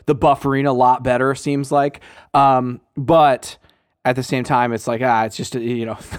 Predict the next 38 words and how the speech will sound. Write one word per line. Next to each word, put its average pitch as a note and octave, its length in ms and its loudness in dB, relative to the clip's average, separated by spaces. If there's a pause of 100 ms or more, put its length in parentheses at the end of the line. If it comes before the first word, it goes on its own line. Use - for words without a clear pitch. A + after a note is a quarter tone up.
(200)
<laughs> - 440 -14
not G3 300 0
being F#3 100 2
able F3 160 2
to D#3+ 60 0
know D#3+ 120 4
where D#3 120 2
anything's C#3+ 360 -2
at C3+ 360 2
for, B2 240 -4
for B2+ 200 -4
a A#2+ 60 -6
mo-, B2+ 300 -2
moment C#3 400 0
on A#2+ 140 -2
my, A#2+ 200 -4 (320)
my C3+ 120 0
T C#3 200 -2
V C3+ 220 0
app A#2 240 0
or B2 100 0
whatever. A#2 320 0
I'm A2+ 100 -2
just A#2 140 -8
like, A2 140 -10
"Ah, A2+ 380 -4
that's A#2+ 260 -16
an-, A2+ 140 -10
annoying. G#2+ 580 -8 (420)
Um, A#2 300 2
why'd B2+ 160 0
you C3+ 80 -4
have - 140 -2
to B2+ 60 -12
change B2 380 -6
it - 60 -6
all?" A#2 300 0 (560)
Um, C#3 480 2